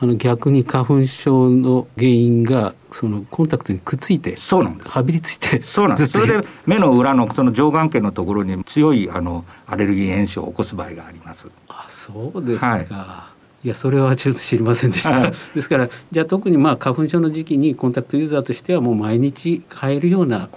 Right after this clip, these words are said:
Speaker 2: のが一番推奨されますね。
Speaker 1: ですね。
Speaker 2: はい。
Speaker 1: そういう意味で、あの、よくあの、ハードコンタクトでずっとあの、洗浄しながら
Speaker 2: はい。
Speaker 1: 併用していくっていうのは、この洗浄液に入れれば大丈夫ってことでしょ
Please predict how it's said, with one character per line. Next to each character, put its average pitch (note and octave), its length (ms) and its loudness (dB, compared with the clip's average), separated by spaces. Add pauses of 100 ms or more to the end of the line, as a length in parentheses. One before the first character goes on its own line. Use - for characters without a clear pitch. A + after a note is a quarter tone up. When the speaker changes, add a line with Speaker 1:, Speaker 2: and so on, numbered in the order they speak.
Speaker 2:
の G#3 220 2
が E3 200 -2 (120)
一 G2+ 220 -6
番 B2 160 2
推 B2 460 0
奨 C3+ 200 2
さ C#3 100 0
れ C#3+ 80 2
ま F3+ 140 4
す - 100 -2
ね。 C3 340 2
Speaker 1:
で F#2+ 100 -10
す - 20 -
ね。 B2+ 40 -2
Speaker 2:
は B2 180 0
い。 - 120 -6 (220)
Speaker 1:
そ A3+ 100 -4
う - 20 -2
い A#3 40 0
う - 20 0
意 - 40 -2
味 - 20 -4
で、 F3+ 100 2
あ D#3 80 2
の、 C#3+ 120 2
よ C#3 60 -6 (140)
く E3 180 -2
あ B2+ 60 2
の、 A#2 100 2
ハ F3+ 180 0
ー - 20 4
ド G3+ 100 0
コ A3+ 100 -2
ン A3 80 2
タ E3+ 120 -2
ク - 80 -16
ト C3 100 -2
で B2 140 2
ず D3 260 -4
っ E3 60 -18
と E3 200 4
あ D3 60 0
の、 C#3+ 300 0
洗 D#3+ 220 0
浄 E3 100 2
し F3 100 2
な E3 80 2
が C#3+ 80 0
ら A2 180 0 (120)
Speaker 2:
は G#3+ 180 0
い。 B2 100 -6 (160)
Speaker 1:
併 C#3+ 180 0
用 C3+ 120 0
し - 80 -10
て - 80 -8
い - 60 -10
く C3 60 -4
っ - 20 -12
て B2+ 80 -4
い - 20 -2
う A2 40 -2
の A#2 40 -6
は、 - 140 -20
こ F3 80 2
の F3 80 2
洗 A3+ 260 2
浄 B3+ 180 2
液 G#3 220 -2
に F#3+ 80 2
入 F#3+ 60 2
れ G3 80 2
れ A3 80 0
ば A3 100 -2
大 A#2 240 0
丈 B2 120 0
夫 G#2 80 -4
っ - 20 -12
て F2+ 140 -10
こ F2+ 100 -12
と F2+ 100 -14
で F2 80 -12
し - 20 -20
ょ - 40 -20